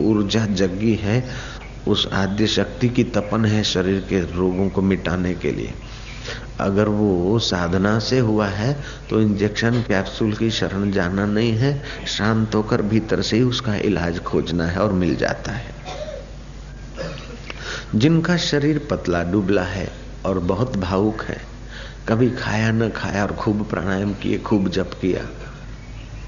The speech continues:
और सपन दोष हुआ है अथवा स्त्री संग भी है, तो ऐसे लोगों को एक खतरा होने की संभावना है।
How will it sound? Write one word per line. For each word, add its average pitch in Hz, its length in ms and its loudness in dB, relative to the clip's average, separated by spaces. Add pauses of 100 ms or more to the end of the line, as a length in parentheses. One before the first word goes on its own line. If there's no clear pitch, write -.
(1040)
और 82 120 0
सपन 98 460 2
दोष 101 280 2
हुआ 98 260 0
है 92 240 -2
अथवा 87 520 0
स्त्री 107 320 2
संग 110 280 2
भी 107 180 4
है, 82 220 -2 (580)
तो 104 220 2
ऐसे 127 420 2
लोगों 95 400 2
को 98 180 -2 (300)
एक 107 260 0
खतरा - 460 -2 (100)
होने 92 240 2
की 110 240 2
संभावना 73 640 0
है। - 220 -6